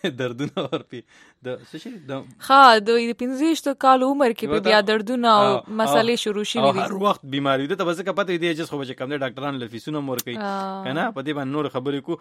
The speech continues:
Speaker 1: فیاض انتظار صاحب دی. فیاض انتظار صاحب، آه، ګورو که را میسج یې
Speaker 2: د ده
Speaker 1: کولو شو.
Speaker 2: زړه د کتو دی.
Speaker 1: الله دې ورته مل شي. نو سلام یې صرف را لېږلی دی، که نه؟ او بیا موږ ته
Speaker 2: ښه.
Speaker 1: یو زوړ تصویر را لېږلی تېر، د تې-، تېر کال هغه زم-، زما او د نایلې هغه. ډېره مننه، خو روژانه.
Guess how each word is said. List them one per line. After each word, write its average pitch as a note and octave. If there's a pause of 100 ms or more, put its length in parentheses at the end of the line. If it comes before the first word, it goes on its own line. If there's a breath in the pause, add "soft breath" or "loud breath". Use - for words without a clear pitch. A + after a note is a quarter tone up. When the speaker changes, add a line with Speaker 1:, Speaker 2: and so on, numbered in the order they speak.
(140 loud breath)
Speaker 1:
فیاض E3
انتظار C#3+
صاحب A#2+
دی. A#2+
فیاض D3
انتظار C#3
صاحب، C3+
آه، C3
ګورو C#3
که C3
را B2
میسج A#2
یې -
Speaker 2:
د -
ده A3+
Speaker 1:
کولو C#4
شو. B3+
Speaker 2:
زړه C#4+
د A#3
کتو G#3+
دی. F#3 (380)
Speaker 1:
الله A#2+
دې A2+
ورته G#2+ (440 soft breath)
مل C3+
شي. B2+
نو A#2
سلام C#3
یې -
صرف A2
را A2
لېږلی G#2
دی، G2+
که A2
نه؟ C3+
او E3
بیا C#3
موږ C#3
ته C3+
Speaker 2:
ښه. -
Speaker 1:
یو A#2+
زوړ C3
تصویر B2
را B2
لېږلی A2+
تېر، A#2 (100)
د G#2
تې-، G2
تېر G#2+
کال G#2
هغه F#2+
زم-، F#2+
زما G2+
او F#2+
د F#2+
نایلې F#2+
هغه. F#2+
ډېره G#2+
مننه، G#2
خو G2+
روژانه. G2